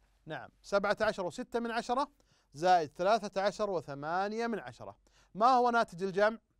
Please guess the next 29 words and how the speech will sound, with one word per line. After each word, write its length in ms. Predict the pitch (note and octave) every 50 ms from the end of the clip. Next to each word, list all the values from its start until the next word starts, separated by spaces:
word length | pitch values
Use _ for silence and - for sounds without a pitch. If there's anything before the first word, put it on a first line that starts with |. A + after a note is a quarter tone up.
| _ _ _ _ _ _ _ _ _ _ _ _ _ _ _ _ _ _ _ _ _ _ _ _ _ _ _ _ _
نعم، 280 | F3 G3+ F3+ C3 A#2+ - _ _ -
من 120 | D#3 D3
حصل 300 | - G#3+ G3 - F3+ F3+
منكم 240 | G3+ G#3 - E3 D3+
على 100 | D#3 E3
واحد 200 | F#3+ A3+ G#3 -
وثلاثين 440 | E3 - G#3 G#3 G3 - G#3 F#3 E3+
وأربعة 320 | E3 F#3+ G#3 G#3 F#3+ F#3
من 140 | F#3+ G3 F#3+
عشرة 260 | F#3 F3+ - D3 D3+
سنتيمتر 580 | C#3 - G#3+ A3 F#3+ - G#3+ G#3+ G3+ - F3 F3
مربع 480 | G3 A3 A3+ G3+ F#3+ F#3+ A#3 A#3+ - - _ _ _ _ _ _
فإجابته 720 | E3 D3 D3 C#3+ D#3 D3+ D3 D#3+ E3 - D3 C#3 D#3 D#3
صحيحة. 440 | - G3+ D#3+ A#2+ B2 G#2+ - - - _ _ _ _ _ -
إذن 240 | D#3+ D#3 F3 F#3 D#3
هذه 300 | D3 E3+ F3+ E3 C#3+ B2+
المساحة 440 | C#3 D3 - - G3+ G3+ F#3 G#3 G3
تمثل 560 | - - D3 D3 E3+ E3+ _ _ - F#3+ E3+
مساحة 380 | D3+ B2+ - F3+ F#3+ E3 F#3 F3+ -
الشكل 480 | C#3 - - D#3 C#3+ - D#3 D#3+ E3 F3 _ _ _ _ _ _ _
كاملا. 340 | - A#3 C3+ G#2+ G#2+ G#2 G#2+ _ _ _ _ _ -
إذن 160 | D#3+ D#3 D#3
في 140 | C3+ - F3
هذا 120 | F#3+ G#3+ G#3+
السؤال 480 | - - - F#3 F3 F3 F3 F3 D#3+ - _ _ _ _ _ -
قمنا 320 | E3+ F3 E3 C#3+ B2 B2+
بتجزئة 480 | A#2+ B2+ A#2+ E3 F3+ E3 D#3+ E3 D3+ - -
الشكل 320 | E3 - - G3+ - G3
المركب 480 | G#3+ G#3+ G#3+ A3+ A3 - - B3 B3+